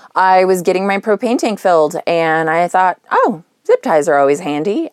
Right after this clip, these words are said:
and I bought them that morning at a Tractor Supply place. And I go, "Okay, I gotta climb up there and see what's going on." So I climb up on top of this thing. I'm in the middle of nowhere. I've got twenty mile, like,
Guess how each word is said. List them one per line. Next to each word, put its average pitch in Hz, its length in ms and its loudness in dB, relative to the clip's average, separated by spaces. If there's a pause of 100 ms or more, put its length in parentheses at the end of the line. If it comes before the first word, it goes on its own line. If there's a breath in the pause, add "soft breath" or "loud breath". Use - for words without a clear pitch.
and 165 120 -2
I 147 80 0
bought 165 220 0
them 220 140 0
that 160 200 0
morning 135 440 -4 (580)
at 139 100 0
a 139 280 0
Tractor - 360 -6
Supply 147 520 -4 (100)
place. - 500 -10 (1080 soft breath)
And 170 120 0
I 151 80 0
go, 190 460 4
"Okay, 180 400 0
I 143 100 2
gotta 156 180 0
climb 165 340 -4
up 160 120 -4
there 165 140 0
and 156 100 -6
see - 120 -10
what's - 200 -6
going 139 320 -4
on." 165 260 0
So 156 160 -4
I 135 60 0
climb 165 360 -4
up 175 180 -2
on 170 100 -4
top 160 280 -4
of 147 60 -4
this 139 200 -6
thing. 135 200 -8
I'm 135 120 -6
in 135 80 -8
the 139 60 -6
middle 147 280 0
of 175 140 -2
nowhere. 143 460 -4
I've 131 120 -4
got 131 180 -6
twenty 170 440 -6
mile, 160 640 -2
like, 139 280 -6